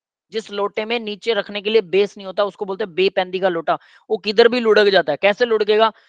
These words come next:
आपने जहां पे लोटा रखा है, जिस तरफ आप ढलाओगे उसको, जिस तरफ, इधर टेढ़ा कर दोगे इधर हो जाएगा, इधर टेढ़ा कर दोगे इधर हो जाएगा, जिस तरफ टेढ़ा कर दोगे उसी तरफ हो जाएगा। ये वही है, amphoteric स्पीशीज वही होते हैं, बेपेंदी के लोटे।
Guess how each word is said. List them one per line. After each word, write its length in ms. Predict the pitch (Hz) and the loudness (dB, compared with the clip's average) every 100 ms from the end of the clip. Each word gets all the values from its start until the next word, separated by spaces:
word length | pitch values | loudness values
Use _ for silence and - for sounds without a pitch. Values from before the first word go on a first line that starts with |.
| _ | _
आपने 300 | - 196 233 | 2 2 0
जहां 200 | 190 190 196 | 0 0 0
पे 80 | |
लोटा 280 | 214 208 214 | -2 2 4
रखा 200 | 202 233 | 2 2
है, 120 | 214 | -2
जिस 300 | 165 285 - - | -2 -8 -8 0
तरफ 240 | 247 220 | 0 4
आप 160 | 226 196 | 2 2
ढलाओगे 500 | 175 175 180 214 214 | 0 4 4 4 -2
उसको, 280 | 180 - 214 | -6 -10 -8
जिस 220 | 202 - | -10 -10
तरफ, 160 | 190 151 | -14 _
इधर 220 | 202 220 220 | -4 -2 0
टेढ़ा 260 | 220 214 | 0 0
कर 120 | 202 | 0
दोगे 220 | 196 190 170 | -4 -6 -4
इधर 180 | 180 220 | -4 -2
हो 80 | |
जाएगा, 240 | 214 214 208 | -2 -2 -2
इधर 220 | 208 226 233 | 0 -2 -2
टेढ़ा 240 | 196 190 | -2 -2
कर 140 | 170 | -2
दोगे 220 | 160 151 147 | -6 -8 -8
इधर 160 | 196 | -8
हो 80 | 202 | -6
जाएगा, 240 | 190 185 170 | -6 -6 -8
जिस 240 | 190 - | -12 -8
तरफ 180 | 190 190 | -8 -6
टेढ़ा 220 | 170 170 175 | -4 -2 -2
कर 120 | 170 | -4
दोगे 180 | 185 175 | -8 -8
उसी 180 | 156 | -10
तरफ 180 | 165 160 | -8 -8
हो 80 | 139 | -8
जाएगा। 220 | 147 135 _ _ _ - | -10 -12 _ _ _ 2
ये 120 | 214 | 4
वही 240 | 131 208 208 | 6 4 2
है, 80 | 143 _ _ _ _ | -2 _ _ _ _
amphoteric 760 | 180 214 226 202 214 220 233 - | -2 0 -2 2 4 4 0 -10
स्पीशीज 420 | _ 214 220 208 | _ -6 -6 -2
वही 200 | 190 214 | 0 0
होते 220 | 196 226 | 0 0
हैं, 120 | 226 147 | -4 4
बेपेंदी 640 | 202 226 220 214 208 208 | 6 6 6 -2 -2 -12
के 140 | 196 220 | -4 -4
लोटे। 600 | 196 196 - 226 196 | -2 -6 2 2 2